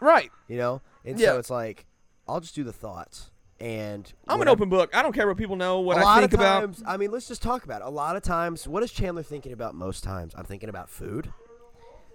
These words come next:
Speaker 2: I'm thinking about the gym, or I'm thinking about
Speaker 1: Naked girls.
Speaker 2: something explicit.
Speaker 1: Yes.
Speaker 2: You know? So
Speaker 1: Yep.
Speaker 2: it's one of those three. I'm
Speaker 1: That's
Speaker 2: not
Speaker 1: typical,
Speaker 2: usually
Speaker 1: though.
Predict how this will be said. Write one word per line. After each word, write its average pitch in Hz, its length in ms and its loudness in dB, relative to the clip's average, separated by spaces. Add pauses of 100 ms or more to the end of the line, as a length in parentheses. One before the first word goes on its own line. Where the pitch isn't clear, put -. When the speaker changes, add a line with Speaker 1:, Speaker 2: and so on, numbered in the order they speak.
(140)
Speaker 2:
I'm 101 100 -12
thinking 120 260 -10
about 110 200 -10
the 95 80 -16
gym, 139 480 -6
or 113 120 0
I'm 113 140 -2
thinking 117 380 -10
about 98 400 -8 (340)
Speaker 1:
Naked 131 340 -8
girls. 131 300 -6
Speaker 2:
something 104 320 -10
explicit. 117 580 -6 (160)
Speaker 1:
Yes. 113 220 -6
Speaker 2:
You 110 60 0
know? 131 200 0 (140)
So 131 380 2
Speaker 1:
Yep. 120 100 0 (720)
Speaker 2:
it's 131 140 -4
one 139 160 2
of 165 80 0
those 110 160 -6
three. 110 400 -8 (100)
I'm 110 100 -10
Speaker 1:
That's 127 80 -2
Speaker 2:
not 139 140 0
Speaker 1:
typical, 269 200 2 (120)
Speaker 2:
usually 151 60 0
Speaker 1:
though. 110 180 -8